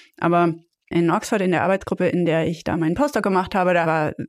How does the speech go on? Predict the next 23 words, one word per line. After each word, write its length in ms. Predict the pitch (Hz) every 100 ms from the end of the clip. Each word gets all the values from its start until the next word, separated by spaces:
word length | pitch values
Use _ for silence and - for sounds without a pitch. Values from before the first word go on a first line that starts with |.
| -
sehr, 260 | 202 220
sehr 140 | 202 175
viel 280 | - 170
Wissen 340 | 180 190 190 165
über 420 | 165 160 160 151
Brutbiologie 960 | 160 175 214 - 180 165 160 170 170 165
von, 420 | - 147 - 160
von 120 | 175
Meisen 380 | 170 180 226 208
vorhanden. 480 | 185 180 170 - -
Und 240 | 175 165
man 320 | 170 160 160 151
weiß 260 | 156 170
auch, 140 | - 170
dass 160 | 175
der 140 | - 160
Zeitpunkt 420 | - 170 170 165
des 120 | 160
Brütens 640 | - 196 185 170 160 - -
eine 340 | 165 160 151
sehr, 300 | 131 165 170
sehr 300 | 165 147 151
starke 540 | 156 - 139 170 165